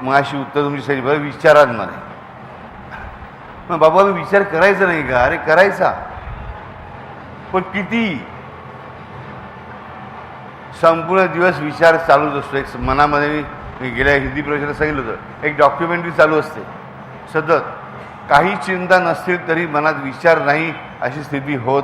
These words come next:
नाही. म्हणजे विचार, विचार, विचार, विचार, विचार.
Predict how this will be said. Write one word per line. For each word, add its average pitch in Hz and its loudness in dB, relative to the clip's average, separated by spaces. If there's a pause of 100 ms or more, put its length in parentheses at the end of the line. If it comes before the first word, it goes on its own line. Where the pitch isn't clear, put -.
नाही. 107 -4 (1700)
म्हणजे 135 0
विचार, 151 2
विचार, 131 0
विचार, 120 -2
विचार, 113 -4
विचार. 107 -10